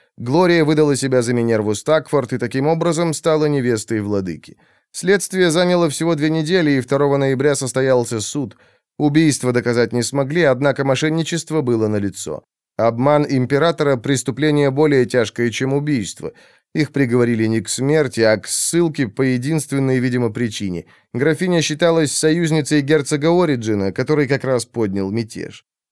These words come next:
Император желал выведать всё, что Сибил знала о планах герцога, потому она была нужна живой.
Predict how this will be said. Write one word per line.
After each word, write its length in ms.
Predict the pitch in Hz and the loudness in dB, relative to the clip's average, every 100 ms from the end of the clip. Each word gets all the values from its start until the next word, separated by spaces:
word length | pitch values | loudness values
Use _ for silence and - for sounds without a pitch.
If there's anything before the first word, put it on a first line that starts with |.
| _ | _
Император 600 | 123 131 139 156 156 151 | 0 2 4 4 2 2
желал 420 | 123 156 160 160 | 2 4 6 4
выведать 400 | 147 156 156 156 | 4 2 2 0
всё, 380 | - - - 165 | -2 -6 0 0
что 260 | 170 - 160 | 0 -2 -2
Сибил 380 | 170 156 156 143 | 0 0 2 2
знала 400 | 147 147 143 135 | 2 4 4 4
о 40 | |
планах 360 | 139 139 135 131 | 4 2 2 0
герцога, 500 | 165 185 180 165 165 | 0 -2 -2 -2 -2
потому 360 | 156 165 165 | 0 0 2
она 180 | 151 143 | 2 0
была 260 | 127 123 120 | 0 0 0
нужна 340 | 104 95 101 | -2 -4 -4
живой. 520 | 92 98 85 85 - | -4 -6 -8 -12 -16